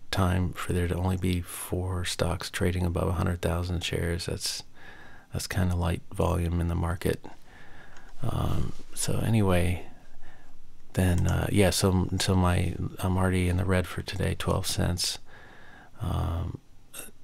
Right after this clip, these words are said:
and my week is now back in the red. It's mostly due, again,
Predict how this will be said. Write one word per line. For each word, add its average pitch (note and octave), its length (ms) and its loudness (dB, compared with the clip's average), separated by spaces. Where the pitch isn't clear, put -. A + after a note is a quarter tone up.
and E2+ 480 2
my F2 160 2
week G2 440 0
is F2+ 200 2
now E2+ 300 2
back F2 300 0
in G2 80 2
the G2 80 0
red. F#2 480 0
It's - 180 -4
mostly A2+ 380 6
due, F#2+ 540 2
again, F2+ 500 4